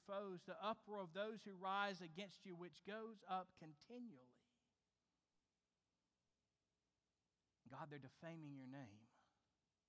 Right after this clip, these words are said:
God, they're crying out not just against your people, but against you. God, this isn't, this isn't my desire. This is your glory. God, this isn't my honor alone. It is your honor because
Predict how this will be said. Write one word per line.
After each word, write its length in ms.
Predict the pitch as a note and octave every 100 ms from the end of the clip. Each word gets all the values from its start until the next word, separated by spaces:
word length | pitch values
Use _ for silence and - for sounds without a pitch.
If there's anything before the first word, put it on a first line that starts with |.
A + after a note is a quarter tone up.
| _ _ _ _ _ _ -
God, 160 | F3 E3+
they're 80 |
crying 400 | - G3+ F#3+ F#3
out 200 | F#3 E3+
not 220 | E3+ G3+ F#3
just 160 | F#3+
against 320 | F#3 F#3 F3
your 100 | F3+
people, 320 | F3 G#3+ G3 F#3
but 160 | F3+
against 360 | E3 E3+ G3 - C#3+ D3+
you. 260 | A3+ B3 D#3+ C3+ - - _ _ _ _ _ - _
God, 180 | F#3+ G#3+
this 160 | C4+ D4+
isn't, 220 | C4 A3 - - -
this 160 | A3 C#4+
isn't 300 | C#4+ A#3+ G3+
my 600 | G#3+ B3 C4+ C4+ A#3 F#3 - - - - - - E3+
desire. 720 | F#3+ D3+ G3 A3+ C4 C4 A#3+ - -
This 280 | D#3+ C#4 -
is 120 | C4+ F#3 D3
your 340 | E3+ C4+ C4+ B3
glory. 720 | F#3+ A#3 C4 A#3 F3 C3 A#2 - - _ - _
God, 280 | A3 C4+ B3
this 180 | D4 C#4+
isn't 260 | B3 B3
my 440 | G3 A3+ C4 C#4+ D4 A3
honor 340 | C4+ C#4+ C4+ A3+
alone. 460 | A3+ A#3+ C4+ C4+
It 140 | B3+ B3+
is 160 | A#3+ E3+
your 380 | E3 B3+ C#4+ C4+ A3
honor 300 | G#3 F#3+ F#3
because 300 | G3 A#3+